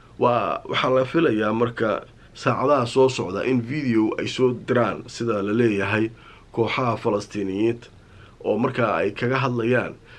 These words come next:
toddobaadkii la soo dhaafay iyo saacadihii la soo dhaafay wixii ay markaa burburiyeen oo hub iyo dhibaato ah. Dhanka kale waxaa la sheegayaa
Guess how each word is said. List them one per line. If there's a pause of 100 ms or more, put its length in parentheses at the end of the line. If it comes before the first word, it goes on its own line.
(580)
toddobaadkii
la
soo
dhaafay
iyo
saacadihii
la
soo
dhaafay (420)
wixii
ay
markaa
burburiyeen (240)
oo
hub
iyo
dhibaato
ah. (880)
Dhanka
kale
waxaa
la
sheegayaa